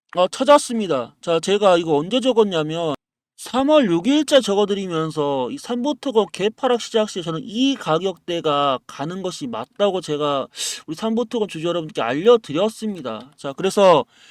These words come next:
자, 이렇게 보시면은 삼백삼십오 분이 보셨어요. 거짓말도 못해요. 자, 그래서 자, 이렇게 저는 소통방에서 제 관점에 대해서 여러분들께 가감 없이 내려가면 내려가면 내려간다, 올라가면 올라간다 이렇게 알려드리고 있습니다. 그래서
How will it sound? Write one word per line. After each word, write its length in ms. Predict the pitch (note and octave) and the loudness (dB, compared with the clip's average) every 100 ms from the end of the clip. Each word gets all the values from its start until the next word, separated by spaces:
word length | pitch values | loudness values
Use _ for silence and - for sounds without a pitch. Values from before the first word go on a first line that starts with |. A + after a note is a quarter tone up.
| - - - - | -18 -18 -16 -4
자, 80 | |
이렇게 320 | E3 A#3+ - B3+ | 2 2 2 -2
보시면은 680 | F3+ - C4 A3 G#3 F#3 | -2 -2 0 2 2 0
삼백삼십오 840 | D3+ B3+ C#4 D4+ D4+ C#4 C#4 F#3+ A3 | -4 -4 0 -2 -2 -6 -6 -8 -4
분이 160 | D4 | -4
보셨어요. 540 | C4 C3+ A3+ C4 A3+ D#3+ | -4 -4 -4 -4 -4 -6
거짓말도 600 | - D#3 A3 A3+ A3+ C4+ | -6 -8 -2 0 0 -2
못해요. 540 | C#4 C4+ F3+ A2+ A2 | -4 -2 -2 -4 -8
자, 140 | - D3 | -18 -12
그래서 480 | D#3+ E3 F3 D#3 C3 _ - - - - - - _ - | -10 0 4 4 2 _ -16 -16 -16 -20 -20 -20 _ -4
자, 100 | F3+ | 0
이렇게 260 | G3+ B3+ | 0 0
저는 340 | G#3+ G#3 G#3+ G#3+ | 0 2 4 2
소통방에서 680 | A3+ - D4+ C4+ A#3 G#3+ | -2 -2 0 6 4 4
제 140 | - G3 | -4 -6
관점에 520 | - D3+ E3 B3 B3 G#3+ | -2 -4 -2 0 0 0
대해서 220 | F#3 E3+ | 0 0
여러분들께 720 | D#3 F3 E3+ D#3+ - E3 D3+ - | 0 0 -4 -8 -4 0 0 -2
가감 460 | D#3 G#3 C4 A#3+ | 2 6 6 6
없이 460 | D#3+ - - F3 B2+ | 2 -2 -4 -4 -2
내려가면 520 | C#3 D3 F3 G3+ B3 | 0 2 2 2 2
내려가면 640 | G#3 D#3 E3 D#3+ D#3 D3 A2+ | 2 2 2 0 0 -4 -4
내려간다, 440 | C#3 D#3 C#3 C3+ B2 | 0 2 2 0 -2
올라가면 460 | C3+ D#3 F3+ A#3+ | 2 4 4 4
올라간다 420 | F3+ E3+ D#3+ D3 | 2 2 2 0
이렇게 200 | C3+ - | -6 -6
알려드리고 580 | A2+ C#3 G#3 G3+ D#3+ G3 | -6 0 0 0 -4 -6
있습니다. 540 | A3+ - A3 F#3 A#2+ A#2 | -6 -4 -6 -4 -8 -8
그래서 320 | E3 F#3 | -4 0